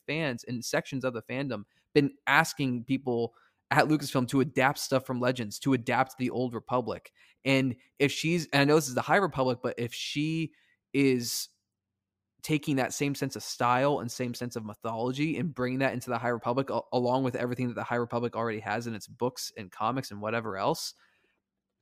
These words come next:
I just, I think people are gonna be in love with the quality of this show, and they're gonna be all over it. I feel like I need to put a number on it in terms of Rotten Tomatoes, Thomas.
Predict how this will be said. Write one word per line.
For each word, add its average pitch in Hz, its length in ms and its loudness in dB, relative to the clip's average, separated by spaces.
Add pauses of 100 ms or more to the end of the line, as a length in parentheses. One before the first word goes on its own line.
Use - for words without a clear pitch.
(240)
I 127 180 6
just, 123 200 0 (100)
I 123 100 4
think 135 320 0
people 135 240 2
are 127 60 4
gonna 127 140 0
be 123 120 0
in 117 120 -2
love 117 400 -4 (160)
with 120 260 -2
the 120 100 -4
quality 113 560 -2
of 107 120 -6
this 107 140 -6
show, - 280 -8 (520)
and 117 120 0
they're 117 80 0
gonna 117 100 0
be 113 140 -4
all 117 280 2
over 104 260 -4
it. - 100 -16 (1400)
I 139 120 6
feel 185 180 8
like 208 100 8
I 208 60 8
need 208 140 8
to 202 60 6
put 208 160 8
a 196 60 8
number 190 280 4
on 185 120 4
it 175 40 2
in 165 60 -2
terms 185 200 0
of 175 80 0
Rotten 175 160 2
Tomatoes, 170 320 -2
Thomas. 160 420 -2